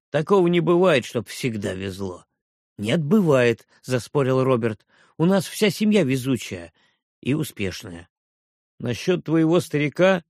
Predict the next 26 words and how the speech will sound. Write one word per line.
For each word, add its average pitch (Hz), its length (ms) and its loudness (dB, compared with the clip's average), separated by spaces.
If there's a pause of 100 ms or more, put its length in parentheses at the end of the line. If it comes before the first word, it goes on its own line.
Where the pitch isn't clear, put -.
не 101 160 -4
возражаю. 98 840 -4 (220)
Стать 175 400 0
секстиллионером 151 1080 0
к - 140 -20
сорока 139 720 0 (100)
не 151 160 -4
каждому 113 500 -2
дано. 98 400 -6 (220)
А - 100 -8
тётя 127 280 -4
Люсильда 131 520 -2 (280)
успешно - 580 -2
получила 143 500 0
шесть - 480 -2 (160)
высших 165 460 0
образований, 175 640 4
похвастался 139 720 -4
Роберт. 107 440 -2 (220)
А 120 140 -6
Стивен 196 560 0 (260)
успешно 185 560 0
закончил 165 580 0
три 202 260 0
виртуальных 160 600 0
колледжа 202 540 0